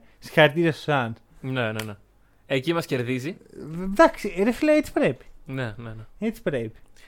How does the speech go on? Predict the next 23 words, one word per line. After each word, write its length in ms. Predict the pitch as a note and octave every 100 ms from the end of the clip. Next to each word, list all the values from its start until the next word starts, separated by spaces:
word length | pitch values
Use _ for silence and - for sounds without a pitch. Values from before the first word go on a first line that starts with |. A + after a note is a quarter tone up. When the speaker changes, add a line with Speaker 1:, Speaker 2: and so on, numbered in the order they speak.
| -
Speaker 2:
Ρε 120 | -
φίλε, 200 | A3+ A#3+
εντάξει, 380 | B3+ B3+ - D3
α, 640 | D#3+ D#3 E3+ E3 D#3+ F3+ F3
appreciate 480 | G3 G#3+ - G3+ G3+
τον 180 | - D#3
αντίπαλο, 680 | C#3 B2+ D3+ F3 F3+ A3 C4 _ - - _
Speaker 1:
Η, 100 | D#3 E3
Speaker 2:
ο 80 |
οποίος 300 | D#3+ D#3 G#3+
Speaker 1:
η 40 | F3
αξία 40 |
Speaker 2:
αντίπαλος 300 | F3+ G#3 G#3+ F#3
Speaker 1:
του 40 |
αντιπάλου 680 | E3 D#3 E3+ G3 G#3 G3+ F#3+
ανεβάζει 140 | F#3 F3+
την 80 |
Speaker 2:
Ακριβώς, 240 | F#3+ D#3 B2
Speaker 1:
αξία 220 | E3+ F3+
του 60 | D#3+
Speaker 2:
ακριβώς, 360 | E3 D3 B2+
Speaker 1:
διαιτητή. 200 | B2+ C3+
Speaker 2:
ακριβώς. 320 | A#2+ A2+ A2+